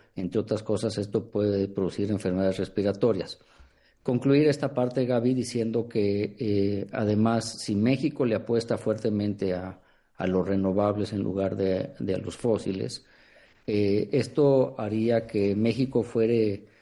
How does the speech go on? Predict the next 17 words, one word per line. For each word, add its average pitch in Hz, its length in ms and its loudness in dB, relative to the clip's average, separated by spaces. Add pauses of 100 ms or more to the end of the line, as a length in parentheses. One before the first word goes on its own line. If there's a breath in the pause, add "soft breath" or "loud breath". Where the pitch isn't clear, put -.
fuese 127 340 0
congruente 110 680 0 (420 soft breath)
con 104 160 -4
los 101 120 -4
compromisos 104 640 0
que - 100 -2
tenemos 101 440 0
a 98 40 0
nivel 98 300 2
internacional 98 720 0
en 101 100 2
materia 98 360 0
de 95 80 0
mitigación 90 520 -2
climática. 113 720 -2 (560 soft breath)
Eh, 104 200 2
México, 123 1000 2